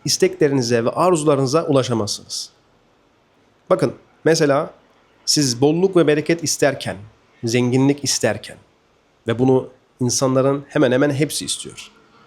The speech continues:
Bunları isterken bolluk ve bereket içerisinde yaşamak, istediğin şekilde para harcayabilmek, ailene istediğin şekilde maddi imkanlar sunabilmek herkesin arzusu. Her babanın bir arzusu olduğuna inanıyorum.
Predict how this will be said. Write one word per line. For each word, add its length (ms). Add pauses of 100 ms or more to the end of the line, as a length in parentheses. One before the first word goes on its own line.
(540)
Bunları 320
isterken 640
bolluk 300
ve 80
bereket 320
içerisinde 400
yaşamak, 460 (380)
istediğin 360
şekilde 480
para 300
harcayabilmek, 840 (540)
ailene 360
istediğin 420
şekilde 680 (540)
maddi 340
imkanlar 540
sunabilmek 920 (280)
herkesin 420
arzusu. 420 (600)
Her 300
babanın 340
bir 80
arzusu 460
olduğuna 380
inanıyorum. 460